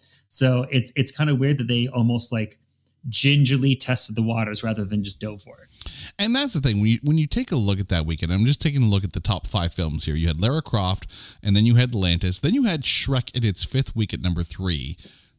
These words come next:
Speaker 1: Oh, but Shrek was
Speaker 2: Swordfish
Speaker 1: huge.
Speaker 2: Oh,
Speaker 1: I saw Shrek,
Speaker 2: absolutely.
Speaker 1: like, ten times in theaters.
Speaker 2: Right?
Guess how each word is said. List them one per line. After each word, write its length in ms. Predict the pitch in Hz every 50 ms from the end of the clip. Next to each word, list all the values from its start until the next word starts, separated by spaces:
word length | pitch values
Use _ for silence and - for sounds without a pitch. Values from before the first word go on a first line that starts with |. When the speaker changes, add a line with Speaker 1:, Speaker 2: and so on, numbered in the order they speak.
| - - - - 180
Speaker 1:
Oh, 100 | - 226
but 80 | 226
Shrek 260 | - - - 190 156 -
was 120 | 123 -
Speaker 2:
Swordfish 300 | - - - - - -
Speaker 1:
huge. 380 | - - 117 110 - - - - -
Speaker 2:
Oh, 180 | 208 139 98 87 95
Speaker 1:
I 200 | 110 127 170 185
saw 160 | - - 131
Shrek, 0 |
Speaker 2:
absolutely. 320 | 120 - - 131 - -
Speaker 1:
like, 180 | 120 110 - -
ten 240 | - - 143 131 117
times 280 | 120 117 117 117 113
in 120 | 110 104 104
theaters. 500 | 120 113 101 104 107 143 - - - - - - - -
Speaker 2:
Right? 240 | 101 98 104 123 123